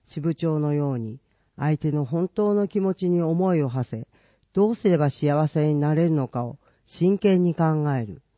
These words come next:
そうすることが今こそ大切なんだと思いました。会員が遠方で会えないからと言い訳をしないで、一人一人の幸せのために、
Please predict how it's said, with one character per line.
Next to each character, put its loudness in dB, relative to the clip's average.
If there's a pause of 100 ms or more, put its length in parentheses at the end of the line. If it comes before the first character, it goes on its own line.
(420)
そ -2
う 0
す -2
る 0
こ -2
と -2
が -6
今 2
こ -4
そ -6
大 0
切 -2
な 2
ん 0
だ -2
と -6
思 -4
い -4
ま -4
し -12
た。 -12 (1000)
会 4
員 4
が 2
遠 4
方 0
で 2
会 2
え 6
な 4
い 2
か 0
ら 0
と -6
言 -2
い 2
訳 0
を 0
し -6
な 2
い -2
で、 -10 (440)
一 0
人 2
一 0
人 4
の 0
幸 2
せ -2
の 2
た 0
め 2
に、 -4